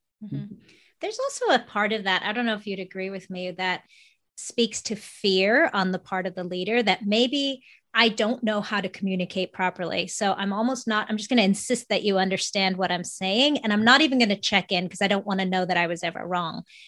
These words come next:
Speaker 1: Do you think that that happens a lot in leadership, that there's this insecurity about their leadership skills?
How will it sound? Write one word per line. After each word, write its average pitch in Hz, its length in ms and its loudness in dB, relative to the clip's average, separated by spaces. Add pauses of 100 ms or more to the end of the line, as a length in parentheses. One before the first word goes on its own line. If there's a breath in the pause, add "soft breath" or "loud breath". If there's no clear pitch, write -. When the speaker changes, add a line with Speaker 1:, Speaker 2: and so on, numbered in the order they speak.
(140 loud breath)
Speaker 1:
Do 240 100 0
you 233 140 6
think 294 220 0
that 302 120 0
that 190 200 4
happens 196 380 -2
a 196 60 -4
lot 185 240 -2
in 190 100 -4
leadership, 185 460 -4
that 185 180 -6
there's 185 200 -4
this 190 240 -10
insecurity 190 960 0
about 175 260 -2
their 175 160 -2
leadership 170 460 -6
skills? 240 640 -4